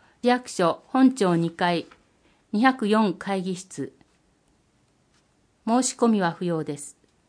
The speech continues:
直接会場へいらしてください。問い合わせ、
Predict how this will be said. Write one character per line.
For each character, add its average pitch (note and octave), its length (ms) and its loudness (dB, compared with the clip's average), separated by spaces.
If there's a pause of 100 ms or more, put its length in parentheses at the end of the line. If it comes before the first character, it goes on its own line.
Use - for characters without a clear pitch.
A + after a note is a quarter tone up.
(540)
直 A#3 140 -4
接 B3 280 -4
会 G#3+ 280 -2
場 G3+ 240 0
へ A#3+ 180 -4 (720)
い G3 60 -8
ら F#3 160 -2
し - 80 -14
て G#3+ 120 -10
く F#3 100 -10
だ C#3+ 140 -12
さ B2+ 180 -14
い。 - 100 -20 (920)
問 A#3 180 0
い A3 60 2
合 G#3 80 4
わ F#3+ 120 0
せ、 F3+ 320 -6